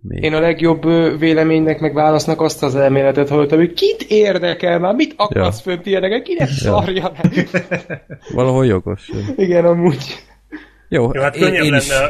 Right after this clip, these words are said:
Speaker 1: is.
Speaker 3: könnyebb lenne az élet, ha minden filmhez így tudnánk hozzáállni, azt azért
Speaker 1: Persze.
Speaker 3: tegyük
Speaker 1: Ja.
Speaker 3: hozzá.
Speaker 1: Ez abszolút így van. Jó, ö, én is azt mondom, hogy eddig mindenképp az év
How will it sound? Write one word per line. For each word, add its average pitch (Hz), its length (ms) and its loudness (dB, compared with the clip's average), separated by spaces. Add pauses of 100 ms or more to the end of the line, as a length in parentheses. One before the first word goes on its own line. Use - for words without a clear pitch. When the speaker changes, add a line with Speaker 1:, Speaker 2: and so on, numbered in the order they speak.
(200)
Speaker 1:
is. - 100 -12
Speaker 3:
könnyebb 175 300 -2
lenne 135 200 -2
az 127 120 -4
élet, 120 280 -4
ha 131 80 -8
minden 127 240 -2
filmhez 117 340 -4
így 123 140 -4
tudnánk 113 300 -6
hozzáállni, 113 500 -6
azt 110 160 -8
azért 113 220 -4
Speaker 1:
Persze. 90 340 -2
Speaker 3:
tegyük 113 280 -2
Speaker 1:
Ja. 107 60 0
Speaker 3:
hozzá. 110 320 -2 (380)
Speaker 1:
Ez 104 300 -8
abszolút - 480 -4
így 95 140 0
van. 98 320 -4 (640)
Jó, 131 160 2 (260)
ö, - 180 0
én 143 240 -2
is 113 120 -4
azt 120 160 -2
mondom, 110 300 0
hogy 110 220 -2
eddig 120 300 -2
mindenképp 104 480 -2
az 98 140 -2
év 95 200 0